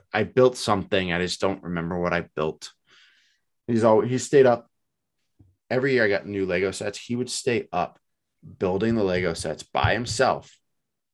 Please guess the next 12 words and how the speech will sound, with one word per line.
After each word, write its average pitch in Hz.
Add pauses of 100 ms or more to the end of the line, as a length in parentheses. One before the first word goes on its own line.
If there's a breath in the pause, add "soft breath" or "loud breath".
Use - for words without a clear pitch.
(920)
every 95
year 90 (380)
so 98
that 90
I 90
would 90
come 98
downstairs 95
or 87
whatever, 90
come 92
out 90